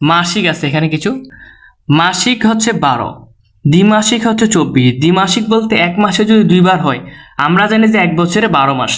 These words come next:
ঠিক আছে? তো এক বছর, এক বছর যদি বারো মাস হয়, এক মাসে যদি দুইবার হয়, পনেরো দিন একবার আর পনেরো দিন মানে তিরিশ দিন একবার। বছরে দুইবার, মাসে দুইবার হলে বছরে চব্বিশ বার হবে,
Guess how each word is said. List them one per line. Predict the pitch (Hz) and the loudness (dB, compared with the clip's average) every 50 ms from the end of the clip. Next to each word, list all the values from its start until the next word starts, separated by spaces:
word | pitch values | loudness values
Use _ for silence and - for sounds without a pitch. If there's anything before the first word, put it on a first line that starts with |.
| - - | -8 -6
ঠিক | - 214 233 | -2 -2 -2
আছে? | 247 - - 123 - - - - - - - - - - - | -2 -2 -4 -6 -6 -10 -18 -20 -20 -20 -20 -20 -20 -12 -4
তো | - 170 175 175 175 175 | 0 0 0 0 0 0
এক | 185 175 180 175 | -2 0 0 0
বছর, | 175 196 190 190 220 220 | 0 0 0 0 0 0
এক | - 190 185 180 175 | 0 -2 -2 0 0
বছর | 180 190 185 208 220 | 0 0 0 0 0
যদি | 214 240 233 226 | 0 2 0 2
বারো | 190 170 160 175 196 | 2 2 2 2 2
মাস | 220 220 220 220 - | 2 0 0 0 0
হয়, | 175 170 185 - - | 0 0 0 -2 -2
এক | 170 170 - | -4 -2 0
মাসে | 196 208 208 208 226 226 | 0 0 0 0 0 0
যদি | 233 220 180 | 0 2 4
দুইবার | 180 180 180 196 202 180 | 4 4 4 4 2 0
হয়, | 143 143 120 - - - - - _ _ _ _ - | -2 -4 -4 -6 -8 -16 -20 -20 _ _ _ _ -2
পনেরো | 156 170 190 208 214 214 | 0 2 2 2 2 0
দিন | 208 220 220 220 | 0 0 0 0
একবার | 220 220 220 226 240 220 | 0 0 0 0 0 2
আর | 180 160 160 160 | 2 0 -2 -2
পনেরো | 165 165 160 165 170 | -2 0 0 0 0
দিন | 165 180 180 | 0 2 2
মানে | 185 185 196 185 | 2 0 0 -2
তিরিশ | 190 190 185 180 175 | -2 0 0 2 2
দিন | 170 165 147 | 2 2 2
একবার। | 131 120 113 113 98 - - - - _ _ _ _ _ _ _ - 143 | 0 -2 -2 -4 -6 -6 -6 -12 -20 _ _ _ _ _ _ _ -4 -2
বছরে | 147 156 160 160 - 214 226 | 0 0 0 0 0 0 0
দুইবার, | 220 214 208 185 190 202 202 202 - - - - - - | 2 0 0 0 0 0 0 -2 -4 -8 -12 -16 -8 -2
মাসে | 156 156 160 165 170 226 226 | 0 0 0 0 0 0 0
দুইবার | 214 220 214 202 196 190 185 | 2 2 2 4 2 2 2
হলে | 202 214 247 247 | 2 0 0 0
বছরে | 196 175 160 160 175 190 208 254 311 320 - - - - | 0 0 -2 0 0 0 0 0 0 0 -2 -6 -8 -2
চব্বিশ | - 190 175 160 165 175 147 139 | 0 0 2 2 2 2 2 2
বার | 147 135 131 | 0 -2 -2
হবে, | 139 131 120 120 | -4 -6 -6 -6